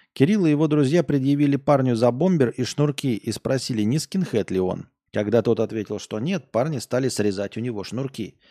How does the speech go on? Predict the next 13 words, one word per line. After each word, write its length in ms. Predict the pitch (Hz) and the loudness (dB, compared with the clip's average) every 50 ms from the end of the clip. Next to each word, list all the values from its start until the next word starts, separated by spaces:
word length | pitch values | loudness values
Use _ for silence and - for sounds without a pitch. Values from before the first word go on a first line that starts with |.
| _ - - - - _ | _ -20 -20 -20 -20 _
Однако 440 | - 196 202 208 233 240 233 233 226 | -8 -6 -4 -2 -2 -2 -2 -4 -8
в 60 | 170 | -4
какой-то 360 | - 196 175 - 185 170 170 | -4 -4 0 0 0 0 0
момент 360 | 156 147 147 143 139 139 135 | 0 0 0 0 0 -2 0
длинноволосый 680 | 127 127 135 131 127 120 120 120 117 117 113 - - 123 | 2 2 2 4 4 4 4 4 4 2 0 0 -2 -4
парень 340 | 110 _ 113 104 107 113 107 | 0 _ 2 2 4 2 4
достал 400 | 101 101 95 - - 107 98 98 | 4 4 2 4 4 4 4 6
нож 360 | 107 139 185 185 - - _ _ _ _ _ _ _ | 6 6 6 4 4 -2 _ _ _ _ _ _ _
и 280 | - 180 208 220 220 - _ _ _ _ _ _ _ _ _ _ _ _ _ _ _ _ _ _ | 0 2 2 2 2 -2 _ _ _ _ _ _ _ _ _ _ _ _ _ _ _ _ _ _
нанес 560 | - 92 95 98 95 98 117 143 147 - _ _ _ _ _ _ _ _ _ _ _ _ _ _ _ _ _ _ _ _ _ _ _ _ _ _ _ _ _ _ _ _ _ _ _ _ 640 _ _ _ _ _ _ _ _ _ _ _ _ _ _ _ _ _ _ _ - - - | -4 -2 0 2 2 2 0 0 -2 -6 _ _ _ _ _ _ _ _ _ _ _ _ _ _ _ _ _ _ _ _ _ _ _ _ _ _ _ _ _ _ _ _ _ _ _ _ _ _ _ _ _ _ _ _ _ _ _ _ _ _ _ _ _ _ _ _ -20 0 2
несколько 460 | 113 120 131 - - 135 110 - 113 | 4 4 4 4 2 0 2 4 2
ударов 400 | 107 101 98 117 120 123 117 - | 4 8 8 8 8 8 4 2
Кириллу, 520 | - - 117 101 98 104 104 98 98 90 | 4 4 4 6 6 4 6 6 4 2